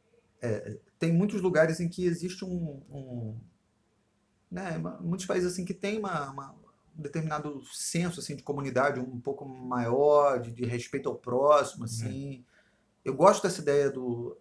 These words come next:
Speaker 1: do po-, de tentar não incomodar o outro, de seguir as regras, de, de, de, de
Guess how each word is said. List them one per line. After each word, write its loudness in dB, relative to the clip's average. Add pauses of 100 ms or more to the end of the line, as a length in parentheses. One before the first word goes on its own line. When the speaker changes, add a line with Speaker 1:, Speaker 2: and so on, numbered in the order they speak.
(140)
Speaker 1:
do -14
po-, -4
de -6
tentar 0 (240)
não -2
incomodar 0
o 2
outro, 0 (360)
de -4
seguir -2
as 2
regras, 2 (300)
de, -6
de, -8
de, -8 (160)
de -4